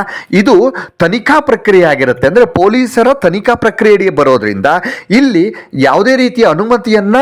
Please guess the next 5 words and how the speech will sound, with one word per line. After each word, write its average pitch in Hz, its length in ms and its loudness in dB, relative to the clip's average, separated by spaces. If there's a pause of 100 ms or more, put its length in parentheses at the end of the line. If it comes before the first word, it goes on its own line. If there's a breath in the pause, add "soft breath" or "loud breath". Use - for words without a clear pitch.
ಕೋರ್ಟಿಂದ 220 600 0
ತೆಗೆದುಕೊಳ್ಬೇಕಾಗಿ 185 1080 -2
ಅವಶ್ಯಕತೆ 165 840 -2
ಇಲ್ಲ. 143 200 4 (380 loud breath)
ಅದು, 220 420 -2